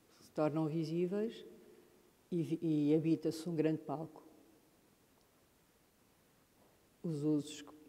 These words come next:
inesperados. E aqui os vários aspectos da teia e do pavimento. Eh, utilização não de uma so-, não da sofisticação construtiva do Teatro de Berlim, portanto, tudo isto é manual, tem baixos custos.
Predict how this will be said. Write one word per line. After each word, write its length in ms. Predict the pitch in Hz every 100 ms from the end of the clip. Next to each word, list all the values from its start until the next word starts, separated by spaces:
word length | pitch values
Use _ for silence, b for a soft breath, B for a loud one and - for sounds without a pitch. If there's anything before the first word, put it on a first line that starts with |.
| - - - _ - - - -
inesperados. 920 | 165 135 - 151 156 196 226 - - - b b b b _ _ _ _ _ _ _ _ _ _ _ _ -
E 60 |
aqui 180 | 147 -
os 80 | 151
vários 280 | 175 165 156
aspectos 520 | 165 - 165 156 -
da 120 | 160
teia 560 | 165 165 175 180 185 180
e 60 | 190
do 80 | 165
pavimento. 800 | 165 160 175 170 170 190 - - B B B B - 165
Eh, 720 | 170 175 170 170 - - - - - -
utilização 1000 | 233 - 196 175 180 - 185 175 165 160 - -
não 300 | 180 185 170
de 60 |
uma 120 | 170 165
so-, 260 | - 175 165
não 320 | 170 175 180
da 100 | 170
sofisticação 600 | 170 - - 170 175 165
construtiva 720 | - 170 165 - - 180 156
do 100 | 143
Teatro 400 | 143 151 147 147
de 100 | 139
Berlim, 440 | 165 175 185 233 285 B B B -
portanto, 240 | - 160
tudo 180 | - 175
isto 180 | 165 175
é 40 |
manual, 800 | 165 160 165 165 180 202 247 - -
tem 120 | 170
baixos 360 | 156 156 -
custos. 600 | - 185 190 - 269 -